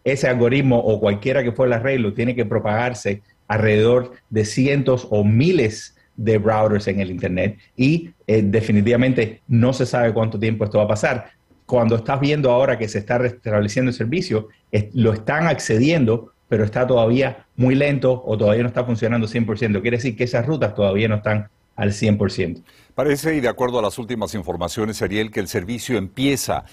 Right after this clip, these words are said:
Speaker 2: empieza a regularizarse cuando son las cinco de la tarde con cuatro minutos, tiempo del centro de los Estados Unidos. Pero, mientras tanto, ¿qué plataformas alternas recomiendas para suplir este servicio que mantiene todavía incomunicadas a millones de personas en el mundo?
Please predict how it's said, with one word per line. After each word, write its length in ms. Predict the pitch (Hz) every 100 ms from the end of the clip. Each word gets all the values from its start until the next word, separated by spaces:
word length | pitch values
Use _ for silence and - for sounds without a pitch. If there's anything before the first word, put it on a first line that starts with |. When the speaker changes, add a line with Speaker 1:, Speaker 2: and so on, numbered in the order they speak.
| - -
Speaker 2:
empieza 640 | 123 117 147 160 147 143
a 40 |
regularizarse 1080 | 110 104 95 90 92 80 131 120 - 127 101 - _ -
cuando 180 | 95
son 200 | 95 131
las 140 | 123 -
cinco 280 | 147 151 120
de 80 |
la 100 | 98
tarde 300 | 90 117 113
con 160 | - 90
cuatro 280 | 117 107 107
minutos, 440 | 98 104 110 -
tiempo 300 | 135 135 123
del 160 | 101 87
centro 400 | - 147 135 110
de 80 | 87
los 180 | 82
Estados 420 | 85 - 110 110 120
Unidos. 320 | 147 139 120
Pero, 320 | 123 117 110 - - -
mientras 520 | 139 135 135 127 -
tanto, 460 | 156 147 117 87 69 _ _ -
¿qué 160 | 180
plataformas 960 | 185 185 170 - 110 - 147 151 139 120
alternas 480 | 98 127 127 127 104
recomiendas 760 | 101 113 110 143 160 170 165
para 240 | - 101
suplir 400 | 95 104 - 131
este 220 | 131 - 117
servicio 420 | 101 117 - 123
que 140 | 107
mantiene 580 | 92 87 123 127 127 104 - _ -
todavía 340 | 160 190 135
incomunicadas 800 | 151 131 104 95 82 123 131 113
a 60 | 107
millones 400 | 98 98 123 117
de 80 | 98
personas 440 | 98 87 110 101
en 60 | 95
el 100 | 85
mundo? 320 | 80 67